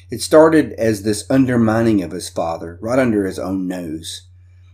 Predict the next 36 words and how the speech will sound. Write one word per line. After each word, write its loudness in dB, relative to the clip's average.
And 2
that 2
has -2
blossomed 0
into -8
a -10
full-fledged -4
civil 0
war, -8
where -4
Absalom -2
has -2
led -2
forces -4
into -2
Jerusalem. -6
Absalom -2
has -6
taken -4
the, -2
the -8
throne 0
of 0
Israel. -2
David 4
is 2
on -2
the 2
run, -6
and -8
he's -6
in 6
the -6
wilderness 2
of -10
Judah. -4